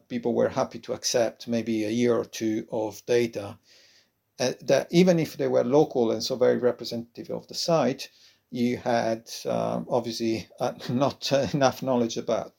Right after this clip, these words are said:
uh, the long-term variability. And so a lot of surprises came up because you, you were measuring wind or in a period when, let's say, El Niño was, uh, on, and then you find out, uh, if, uh, you got effects from enso in that region,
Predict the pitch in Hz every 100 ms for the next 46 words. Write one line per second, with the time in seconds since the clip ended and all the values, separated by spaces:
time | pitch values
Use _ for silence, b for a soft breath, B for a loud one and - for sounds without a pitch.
0 | - 117 117 117 117 120 120 117 123 117
1 | 120 117 165 165 - 123 120 127 123 120
2 | B B B B _ _ - 175 165 170
3 | 175 - 135 147 127 113 117 - 131 123
4 | 123 - 117 123 117 - - 117 107 -
5 | _ _ - 123 117 113 120 117 113 113
6 | 110 113 _ b b b b 123 147 135
7 | 123 143 131 131 131 127 117 - 139 127
8 | 123 - 127 120 123 120 123 120 120 127
9 | 120 117 123 117 113 123 120 117 117 110
10 | 107 - 117 113 - 156 160 156 147 127
11 | 117 113 117 117 123 113 113 110 127 -
12 | - 110 - 113 - _ - - 107 117
13 | _ 117 110 117 113 - 104 131 117 -
14 | 117 117 117 117 107 117 127 139 143 139
15 | 139